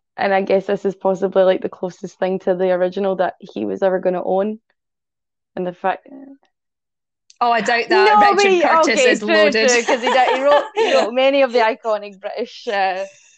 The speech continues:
Speaker 1: rom-coms of the time. Um, just when you'd said Richard Cur-,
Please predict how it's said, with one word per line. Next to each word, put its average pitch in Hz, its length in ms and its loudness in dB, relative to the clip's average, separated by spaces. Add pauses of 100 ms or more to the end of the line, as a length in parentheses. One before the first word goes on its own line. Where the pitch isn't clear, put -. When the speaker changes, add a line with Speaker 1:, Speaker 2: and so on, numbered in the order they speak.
(140)
Speaker 1:
rom-coms 214 680 -2
of 185 180 -8
the 202 80 -6
time. 240 800 -2
Um, 196 560 -4 (240)
just - 200 -18
when 220 120 -8
you'd 214 180 -8
said 208 460 -4
Richard 214 340 -6
Cur-, - 140 -14